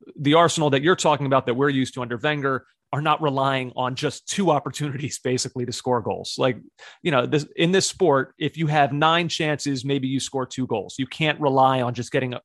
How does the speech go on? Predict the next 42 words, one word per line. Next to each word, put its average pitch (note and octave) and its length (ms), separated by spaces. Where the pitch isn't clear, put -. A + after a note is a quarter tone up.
two - 160
or D#3 100
three D3 280
opportunities B2+ 560
and A2+ 80
scoring B2 320
from G#2+ 140
them G2+ 140
all. G2 100
That's - 140
just A2+ 140
not A#2+ 140
how A2+ 100
soccer G#2 380
works. G2 380
So - 120
I'm B2 100
not C#3+ 120
gonna C#3 140
go C3 100
too D#3+ 240
deeply C3+ 320
on A2+ 140
that. G#2+ 180
The D3 120
other G#3+ 180
way F3 180
in D#3 80
which D3+ 180
I D3 60
will C3 120
defend C3 300
them A#2+ 120
a - 20
little F3+ 240
bit, C3+ 280
and D3 100
I D#3 60
think F#3+ 160
this G#3+ 180
one E3+ 140
is, C#3 100